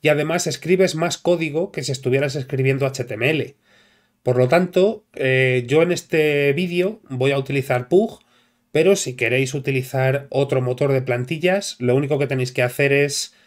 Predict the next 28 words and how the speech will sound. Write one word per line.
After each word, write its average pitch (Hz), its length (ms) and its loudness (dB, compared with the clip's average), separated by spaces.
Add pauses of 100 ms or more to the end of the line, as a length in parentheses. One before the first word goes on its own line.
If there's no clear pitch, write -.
(260)
todo 160 240 6
lo 151 100 4
que 143 80 0
yo 139 100 0
escriba 135 340 0
en 131 120 0
Pug, 226 360 4 (500)
lo 127 200 2
movéis 160 760 2 (120)
a 123 140 0
la 120 120 0
sintaxis 143 760 -4
del 123 160 -4
motor 123 340 -2
de 127 100 2
plantillas 127 520 -4
que 131 100 -2
utilicéis. 113 560 -6
No 127 180 -4
tiene 120 260 -2
más 113 340 -4
complicación. 107 800 -10 (1000)
Así 139 360 -4
que 180 360 2
vamos 135 380 0
a 135 40 0
instalar 127 600 -2 (320)
Pug 240 480 0